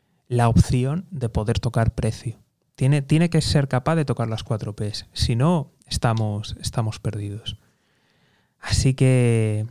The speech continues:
en fin, si eres un, un marketer, confío en que compartas este, este contenido.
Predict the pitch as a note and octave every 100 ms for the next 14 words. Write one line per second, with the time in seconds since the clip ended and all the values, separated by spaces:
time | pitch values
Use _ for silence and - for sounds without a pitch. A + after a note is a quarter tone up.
0 | C3 A2+ - C3 G#2+ - _ _ - -
1 | A2+ B2 C3 C3 C3+ B2 A#2 A#2 - A#2
2 | B2 E3 E3 E3+ F#3+ - _ _ _ _
3 | _ _ _ _ _ _ _ _ - A#2
4 | - B2 A2+ A2+ B2 A2+ G#2+ G#2+ G#2 A2
5 | - _ _ - A#2 A2 A#2 A2+ G#2+ A#2+
6 | - A#2+ G#2+ G#2+ G#2+ B2 - A#2 G#2+ G#2+
7 | A2 B2+ D3+